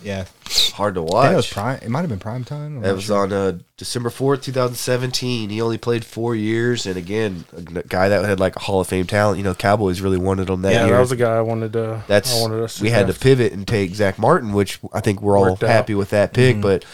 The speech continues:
Speaker 2: Ryan Shazier was just, like, a different level, you know, just a great player to go to such a franchise with, like, a storied defense. It was really, like, a match made in heaven.
Speaker 1: Mm-hmm.
Speaker 2: And what was it,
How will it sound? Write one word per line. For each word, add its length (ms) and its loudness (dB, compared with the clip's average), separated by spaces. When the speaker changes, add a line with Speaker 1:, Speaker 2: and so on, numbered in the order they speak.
Speaker 2:
Ryan 240 4
Shazier 460 0
was 100 -2
just, 160 -6
like, 160 -2
a 40 -8
different 320 -4
level, 420 0
you 100 -6
know, 280 -4
just 160 -8
a 60 -6
great 260 -2
player 300 4
to 60 -4
go 140 2
to 60 -4
such 240 -2
a 40 -6
franchise 500 -2
with, 100 -6
like, 140 -2
a 20 -6
storied 380 -4
defense. 680 -2
It 60 -4
was 200 -4
really, 240 -4
like, 360 -4
a 80 -12
match 340 -6
made 160 0
in 80 -4
heaven. 500 0
Speaker 1:
Mm-hmm. 120 -8
Speaker 2:
And 520 2
what 120 -2
was 140 -2
it, 220 0